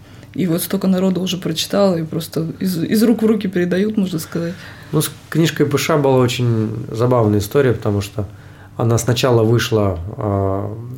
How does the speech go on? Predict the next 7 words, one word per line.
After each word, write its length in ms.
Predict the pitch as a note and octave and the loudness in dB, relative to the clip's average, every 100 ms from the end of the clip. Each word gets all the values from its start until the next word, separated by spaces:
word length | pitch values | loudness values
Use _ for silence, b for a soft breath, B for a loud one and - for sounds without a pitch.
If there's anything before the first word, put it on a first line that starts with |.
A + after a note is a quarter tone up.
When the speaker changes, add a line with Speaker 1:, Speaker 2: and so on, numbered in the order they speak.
| - | -12
Speaker 2:
в 120 | A#2 A2+ | -2 0
издательстве, 720 | G#2 G#2 A2 G#2+ - C#3 C3 - - - - - - - B B B B B B B B C3 | 2 0 0 -4 -4 -6 -6 -12 -20 -20 -20 -20 -20 -20 B B B B B B B B -2
и 100 | A#2+ | 0
в 40 | |
течение 400 | A#2+ - B2 B2 | 0 2 6 6
года 300 | B2+ D#3+ B2+ | 6 6 4
она 380 | A2 B2 B2 | 4 4 4